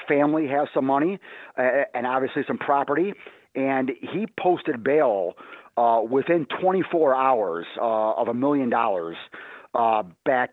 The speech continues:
in twenty twenty. Um, and he's been out on bail now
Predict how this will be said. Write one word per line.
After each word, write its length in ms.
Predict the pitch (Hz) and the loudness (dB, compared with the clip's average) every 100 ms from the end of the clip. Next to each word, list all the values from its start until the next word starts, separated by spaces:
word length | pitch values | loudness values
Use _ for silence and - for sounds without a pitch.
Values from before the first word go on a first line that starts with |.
| - | -4
in 240 | 127 117 | -2 -2
twenty 340 | - 143 117 110 | -4 -2 -2 -4
twenty. 420 | - 107 69 - - - - - - | -4 -4 -4 -10 -18 -20 -20 -12 0
Um, 300 | 117 107 113 | 4 4 2
and 120 | 131 120 | -2 -2
he's 180 | 147 | -2
been 120 | 170 156 | 0 2
out 220 | 143 156 | 4 4
on 200 | 143 131 | 4 2
bail 300 | 117 139 127 | 2 2 2
now 440 | 107 98 95 98 | 0 -2 0 0